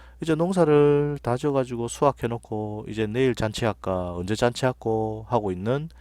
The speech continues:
어, 농사지은 애들한테 와가지고 "야, 쌀 내놔라." 줍니까? 아니죠. 싸우겠죠. 근데 얘들 싸움 더 잘합니다. 아주 잘하죠. 그래서 흉노들 쳐들어와가지고 중국 애들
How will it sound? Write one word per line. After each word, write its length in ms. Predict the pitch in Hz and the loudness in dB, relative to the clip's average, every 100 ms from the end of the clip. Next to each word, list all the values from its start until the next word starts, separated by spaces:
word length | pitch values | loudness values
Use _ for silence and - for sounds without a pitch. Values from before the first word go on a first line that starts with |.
| - - - - - | -20 -20 -20 -18 -6
어, 220 | 87 82 | -4 -2
농사지은 600 | 104 120 110 90 92 87 | -4 -2 -4 -4 -6 -4
애들한테 440 | 95 90 80 78 | -4 -4 -6 -6
와가지고 540 | 78 76 82 80 87 82 - - - _ _ - | -8 -8 -10 -6 -6 -6 -12 -20 -20 _ _ -2
"야, 120 | 95 | -2
쌀 200 | - 104 | 4 4
내놔라." 600 | 113 101 95 85 - - - - - - - - - - _ _ _ - - | 6 4 2 0 -6 -20 -20 -20 -20 -20 -20 -20 -20 -20 _ _ _ -20 -20
줍니까? 560 | - 113 117 98 95 95 | -8 -6 -2 -2 -2 -6
아니죠. 340 | 76 85 85 71 - - - - | -8 -4 -6 -8 -16 -20 -20 -12
싸우겠죠. 720 | - 95 82 - - 85 - - - - - - | 0 2 2 -4 -4 -4 -10 -20 -20 -20 -20 -14
근데 260 | 87 87 | -4 -2
얘들 320 | 87 92 110 120 - - - - | 0 0 -2 -4 -16 -20 -20 -20
싸움 320 | - 107 98 | -6 -4 -2
더 140 | 92 92 | -2 -2
잘합니다. 500 | 101 101 95 82 - _ _ _ - | 0 -2 -4 -10 -14 _ _ _ -10
아주 260 | 78 - | -8 -2
잘하죠. 320 | 101 87 82 - - - - - - - | 0 0 -4 -12 -20 -20 -20 -20 -20 -16
그래서 260 | - 82 127 | -12 -10 -6
흉노들 300 | 120 98 92 | -4 -4 -4
쳐들어와가지고 920 | - 92 98 87 80 - 73 98 120 - - - - - | -6 -4 -2 -2 -6 -8 -4 -2 -2 -4 -20 -20 -20 -16
중국 320 | - 113 101 | -6 -4 -2
애들 400 | 85 85 95 120 | -2 0 0 -2